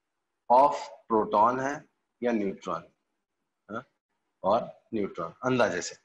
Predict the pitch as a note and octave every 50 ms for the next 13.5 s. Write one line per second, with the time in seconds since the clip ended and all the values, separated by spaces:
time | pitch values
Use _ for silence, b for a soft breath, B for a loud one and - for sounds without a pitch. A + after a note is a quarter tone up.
0 | _ _ _ _ _ _ _ _ _ _ _ _ _ C3+ C#3+ D3 D#3 C3 - -
1 | _ _ _ _ _ _ _ _ _ _ _ _ _ _ _ _ _ _ _ -
2 | B2+ C3 C#3+ D3 C#3+ D3 G3+ G#3 G3+ F3 E3+ D3+ C#3+ - D3+ - F3+ F3+ F3 F3
3 | E3+ E3+ - - F#3+ E3 C3+ G#2+ F#2+ G2 F2+ F2 F#2 F#2 F#2+ G#2 A2 G2 A#2 A2
4 | - A2 G#2 - - A2+ C3+ C3+ B2 A2 A2 G#2+ A2 G#2+ G2+ F#2+ - - - C#3
5 | D3+ D3 C#3+ F3+ D3+ - - - - - B2 C3 E3 E3+ E3+ C#3 A2+ G2 F#2+ G#2+
6 | - A2+ G#2+ G#2 G#2 G2+ - - G2 F#2+ - G#2 F#2+ - - G2 E2+ F2 - -
7 | - _ _ _ _ _ _ _ _ _ _ _ _ _ _ _ _ _ _ _
8 | - A#2 A2 - - _ _ _ _ _ _ _ _ _ _ _ _ A#2 A2+ A2
9 | A2+ B2+ C3+ C#3+ C#3+ C#3+ - - _ _ _ - A#2 - - - D#3+ D3+ C3+ A#2+
10 | A#2 B2+ C#3 C#3+ C3+ - B2+ A#2+ A2+ - C3 B2+ C3 C3+ C#3+ C3 - - - G2
11 | G2 G2 A2 B2 C3+ D3 D#3 - - _ _ _ _ _ _ _ _ _ _ _
12 | _ _ _ _ _ _ _ _ _ _ _ _ _ _ _ - A2 A2+ A#2 A2+
13 | A2 A2+ A2+ A#2 C3 C#3+ C#3 - -